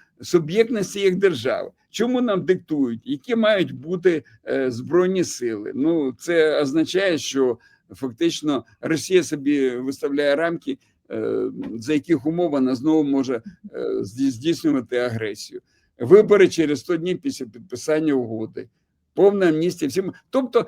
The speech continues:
навіть цей принцип, що нам кажуть, що нам робити всередині країни, в принципі, є, як на мене, абсолютно неприйнятним. І останнє,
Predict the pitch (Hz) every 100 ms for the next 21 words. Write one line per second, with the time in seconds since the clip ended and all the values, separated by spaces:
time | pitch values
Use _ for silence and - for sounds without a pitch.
0 | - 180 220 185 - 214 185 220 185 139
1 | 113 - 185 196 156 135 170 131 131 -
2 | 139 127 147 156 156 139 127 160 147 127
3 | 135 135 135 226 277 269 233 - _ -
4 | - - 185 - - 165 147 135 - 208
5 | 151 139 135 135 139 180 175 - 139 139
6 | 143 135 131 - 113 - - - - -
7 | - - _ _ _ _ 240 285 214 190
8 | - 131 120 -